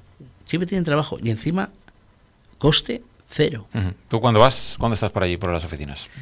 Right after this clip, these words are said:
Speaker 2: ¿Al final de la tarde?
Speaker 1: No, no, no, voy por la mañana si no tengo viaje, acabo de venir de allí.
Speaker 2: Ajá.
Speaker 1: Eh,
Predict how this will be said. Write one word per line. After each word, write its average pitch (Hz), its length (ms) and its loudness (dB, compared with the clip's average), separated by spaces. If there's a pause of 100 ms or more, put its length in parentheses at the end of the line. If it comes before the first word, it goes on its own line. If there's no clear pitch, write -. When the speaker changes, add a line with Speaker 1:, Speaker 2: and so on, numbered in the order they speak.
(100)
Speaker 2:
¿Al 90 180 -2
final 110 220 4
de 107 60 4
la 101 100 2
tarde? 95 280 -2 (200)
Speaker 1:
No, 139 200 4
no, 135 120 0
no, 135 180 0
voy 123 140 0
por 127 160 -6
la 127 80 0
mañana 127 840 0
si 131 160 0
no 127 120 0
tengo 123 240 -2
viaje, 170 420 0 (540)
acabo 117 320 -2
de 117 80 -2
venir 113 180 -2
de 107 60 -6
allí. 151 240 -2 (100)
Speaker 2:
Ajá. 95 220 -2 (340)
Speaker 1:
Eh, 107 760 -2